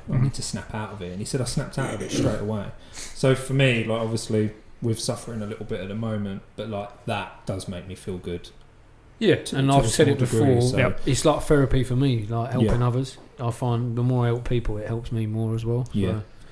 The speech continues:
Speaker 3: you
Speaker 1: So
Speaker 3: feel
Speaker 1: before
Speaker 3: that
Speaker 1: we
Speaker 3: better.
Speaker 1: talk to the main man, obviously you mentioned about the therapist. So Crystal come in and she dropped in a little video.
Speaker 3: Yeah.
Speaker 1: But then she's, um,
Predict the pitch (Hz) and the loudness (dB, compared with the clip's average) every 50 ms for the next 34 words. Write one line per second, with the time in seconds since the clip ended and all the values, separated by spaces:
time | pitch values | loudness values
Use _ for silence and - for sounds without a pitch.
0 | - - - - - - - 120 110 - 120 113 110 113 110 - 143 131 123 117 | -20 -20 -20 -20 -20 -12 -8 -4 2 4 4 6 6 4 4 6 6 8 8 6
1 | 113 - 120 113 110 - - 113 113 113 117 117 113 113 113 113 110 110 107 104 | 4 4 2 0 0 0 0 2 4 4 6 6 6 6 6 6 6 6 4 4
2 | 110 110 110 110 - - 113 113 113 113 117 113 110 110 - - 110 104 104 110 | 4 4 2 0 0 2 2 4 6 6 6 6 6 4 4 2 0 2 2 0
3 | 104 104 - 117 - - 120 113 110 104 - - 110 113 - - - 117 120 - | 0 0 -2 -4 -4 0 2 2 2 2 0 -2 -2 -2 -2 -2 -2 -2 0 2
4 | - 123 110 - - - 113 110 110 113 113 127 - - - - - - - - | 2 2 2 2 0 2 2 4 2 2 0 -4 -10 -16 -20 -20 -20 -20 -4 0
5 | 131 117 117 110 107 107 107 104 - - 117 101 - 107 - - - - 104 104 | 2 4 4 4 4 4 4 2 0 0 -2 -2 0 -2 -4 -2 -2 -2 0 0
6 | 104 104 107 - 113 107 110 107 104 107 101 98 98 101 - - - 160 135 131 | 0 0 -2 -2 -2 -2 -2 -2 0 0 0 0 -2 -4 -6 -6 -2 0 2 2
7 | 117 - - - - - 127 117 110 110 - - 104 98 98 - - 101 98 98 | 2 0 -4 -8 -8 -6 -4 -2 -2 -2 -4 -4 -6 -6 -4 -4 -4 -4 -2 -2
8 | 98 95 95 104 | 0 0 0 -2